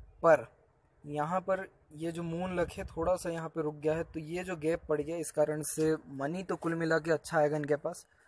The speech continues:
पर बचेगा नहीं, रुकेगा नहीं। तो मैं इनको यही advice करूँगा कि जब भी अच्छा खासा धन आए, कहीं ना कहीं इन-, invest कर दे, बचेगा भी, रुकेगा भी और बढ़ेगा भी।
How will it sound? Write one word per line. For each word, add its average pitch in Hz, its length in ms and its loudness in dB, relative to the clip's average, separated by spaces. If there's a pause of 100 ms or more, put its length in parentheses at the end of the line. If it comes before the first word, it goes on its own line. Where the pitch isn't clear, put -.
(180)
पर 165 100 6
बचेगा 170 420 2
नहीं, 165 260 -2
रुकेगा 151 360 4
नहीं। 147 240 -4 (580)
तो 156 180 6
मैं 156 220 2
इनको 151 200 2
यही 160 240 6
advice 160 300 6
करूँगा 160 260 0
कि 165 140 -6
जब 147 200 0
भी 180 320 -8
अच्छा 151 280 -4
खासा 151 260 -2
धन 156 260 -6
आए, 165 120 -6 (540)
कहीं 165 160 6
ना 180 100 6
कहीं 170 220 2
इन-, 156 100 0
invest 156 360 4
कर 156 160 4
दे, 165 140 0
बचेगा 160 400 2
भी, 160 120 -2
रुकेगा 156 380 2
भी 165 120 -2
और 170 100 2
बढ़ेगा 147 400 2
भी। - 180 -12